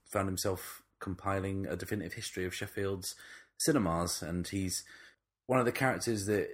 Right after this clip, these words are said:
if you went to a cinema in Sheffield on any given day, you'd most likely see him. And I know you worked at the showroom in, in Sheffield for a long time, and, and the fact that we're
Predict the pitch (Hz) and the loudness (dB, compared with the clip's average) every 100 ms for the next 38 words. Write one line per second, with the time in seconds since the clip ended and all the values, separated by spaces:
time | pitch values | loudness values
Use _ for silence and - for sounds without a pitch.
0 | - - - 113 113 92 107 101 101 101 | -6 -6 2 4 4 4 4 4 4 2
1 | - - - 113 104 98 98 95 95 104 | 0 -2 2 4 4 4 4 0 0 2
2 | 95 107 107 90 92 90 87 90 104 - | 4 4 4 2 2 2 2 2 -2 -2
3 | 117 123 127 104 107 - 87 85 - - | -2 0 0 0 0 2 0 -2 -8 -6
4 | 76 98 95 - - 104 104 101 98 107 | 0 2 2 -2 -2 0 2 2 4 4
5 | - 65 - 95 90 87 85 85 80 78 | 2 -4 0 2 2 2 0 -2 -4 -6
6 | 90 87 - 90 85 - 85 85 - 90 | -6 -6 -2 -2 -2 -4 -6 -4 -2 -2
7 | 87 87 57 87 85 - - 95 113 85 | -2 -2 -4 -4 -4 -8 -8 0 2 2
8 | 92 92 | 2 0